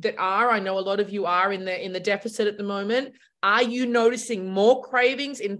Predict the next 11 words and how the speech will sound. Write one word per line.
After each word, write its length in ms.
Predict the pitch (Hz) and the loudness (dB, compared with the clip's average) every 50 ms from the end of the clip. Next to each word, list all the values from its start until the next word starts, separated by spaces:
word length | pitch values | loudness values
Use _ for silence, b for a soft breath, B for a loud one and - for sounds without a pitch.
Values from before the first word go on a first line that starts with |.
| - | -4
phase 360 | - 226 214 214 214 214 208 - _ | -2 2 2 2 2 0 -4 -8 _
three 260 | - 226 220 214 214 | 0 2 2 2 2
and 180 | 196 202 202 208 | 0 -2 -2 2
four? 460 | - 240 240 247 285 302 311 392 392 - - _ _ _ _ _ _ _ _ _ _ | 4 4 6 6 6 4 2 2 -2 -6 -14 _ _ _ _ _ _ _ _ _ _
Yes, 420 | - 156 175 175 180 185 196 214 214 - | -6 -2 0 2 2 4 2 2 2 2
Alex. 600 | 226 202 202 202 196 196 175 175 202 208 - - - _ _ | 2 4 4 4 4 2 2 0 -2 -4 -6 -12 -20 _ _
<laughs> 1000 | - 240 - - - - 277 269 254 - - - - - - - 247 226 - - | -8 -8 -8 2 4 6 6 6 4 2 -4 -16 -16 -16 -10 -8 -8 -8 -2 2
Oh. 760 | 220 208 220 240 240 240 240 359 - 233 226 220 220 202 - - _ _ _ _ _ B B B B B _ _ _ _ _ _ - | 6 8 10 10 10 10 10 10 10 10 10 10 8 6 2 -8 _ _ _ _ _ B B B B B _ _ _ _ _ _ 0
Um, 420 | - 233 226 226 226 226 226 220 220 - | 2 4 6 6 6 4 2 0 0 2
that's 240 | 320 381 - - - | 2 2 0 -2 -4
because 880 | - 320 - - - 294 262 214 - 156 151 180 233 254 - - - | -6 -4 -4 -2 2 4 6 6 6 6 6 4 2 -2 -6 -12 -14